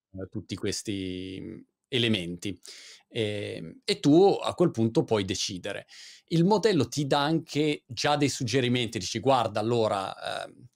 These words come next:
l'Uruguay è in questa situazione, questo è il momento del ciclo, quindi, ehm, compra questo, vendi quest'altro, azioni, bond", cioè ti dà già delle indicazioni sul da farsi?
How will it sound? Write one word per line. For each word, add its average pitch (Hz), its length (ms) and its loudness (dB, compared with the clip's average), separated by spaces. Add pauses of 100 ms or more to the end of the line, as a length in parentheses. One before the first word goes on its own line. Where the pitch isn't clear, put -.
(180)
l'Uruguay 147 760 4
è 139 100 -2
in 127 120 2
questa 120 300 0
situazione, 95 840 -4 (340)
questo 135 360 0
è - 20 2
il 117 60 0
momento 127 260 0
del 175 80 2
ciclo, 143 600 0
quindi, 127 760 2 (140)
ehm, 95 640 -2 (100)
compra 135 460 2
questo, 127 500 0
vendi 117 320 0
quest'altro, 113 1040 2
azioni, 117 760 0
bond", 113 680 2
cioè 110 180 -4
ti 120 140 -4
dà 123 180 0
già 117 480 -2
delle 113 260 -2
indicazioni 110 800 -2
sul - 160 -10
da 101 120 -4
farsi? 117 440 -6